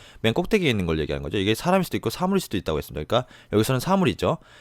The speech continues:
가장 주요한, 중요한, 마-, 가장 위에 있는 이런 디바이스입니다. 그러니까 메인 디바이스가 뭐가 될까요? 라고 물어본 겁니다. 그죠? Is there one or 한 개인가요? 아니면 뭐 두 개인가요? 세 개인가요? 이렇게 물어보려고 했더니 이제 남자분이, 어, 계속해서 이어받아서 얘기하죠. I could be wrong. 아마 제가 틀릴 수도 있는데요. I think you carry a tablet with you.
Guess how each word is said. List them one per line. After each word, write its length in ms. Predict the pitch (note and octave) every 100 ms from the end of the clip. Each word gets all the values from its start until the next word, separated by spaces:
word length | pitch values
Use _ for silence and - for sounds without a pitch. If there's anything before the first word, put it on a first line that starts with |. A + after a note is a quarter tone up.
| -
가장 300 | - C#3+ C#3
주요한, 600 | - C3 D3 B2 D2 D#2
중요한, 560 | - A#2+ B2 A#2+ D3+ F#3+ -
마-, 140 | G2+ -
가장 320 | - A2 C#3 G#2+
위에 240 | A2+ F3+
있는 200 | D3 F2
이런 200 | C#2+ A2
디바이스입니다. 380 | F#2+ E2 - C#2+
그러니까 180 | D#2 G2
메인 260 | F#2 C3+ E3
디바이스가 400 | D#3 C#3 - A2+
뭐가 260 | F#2+ D3
될까요? 320 | B2+ F#2+ A2+ A2
라고 140 | G#2
물어본 280 | F2+ B2+ G2+
겁니다. 220 | C#2+ C#2
그죠? 240 | D2+ G#2+ - - - -
Is 140 | A2
there 160 | C#3+ C#3+
one 320 | F#2+ B2 C#3
or 460 | A#2+ G#2 A2 A2 A2 -
한 160 | F#3
개인가요? 400 | F#3+ F#3 C#3+ B2
아니면 220 | C3+ A#2+ A#2+
뭐 120 | G2+
두 160 | -
개인가요? 260 | G2+ B2 A2
세 120 | D3
개인가요? 220 | C#3+ C#3
이렇게 160 | A2 A2
물어보려고 340 | G2+ A2 G#2+
했더니 400 | G#2 A#2+ C#3 G3
이제 160 | C#3 G#2+
남자분이, 640 | F#2+ A2 B2+ G#2 C3 F3 F3+ - - - - -
어, 340 | G2+ G2 F2+ F#2 - - _ - _
계속해서 340 | - A2+ B2+ A#2
이어받아서 440 | G#2 G2+ F#2 G#2+
얘기하죠. 380 | E2+ E2+ D2+ B2
I 100 | B2+
could 120 | - B2+
be 100 | G2+
wrong. 220 | C3 A2
아마 180 | - D#3+
제가 140 | D3+
틀릴 220 | C#3+ A3 A3+
수도 120 | F#3
있는데요. 360 | A#2 F#2 D3
I 80 | A2
think 260 | C3 G2+ A#2+
you 80 | A#2
carry 280 | D3 D3 D3
a 60 |
tablet 460 | - B2+ B2 B2 F#2
with 180 | G2 F2+
you. 220 | F2+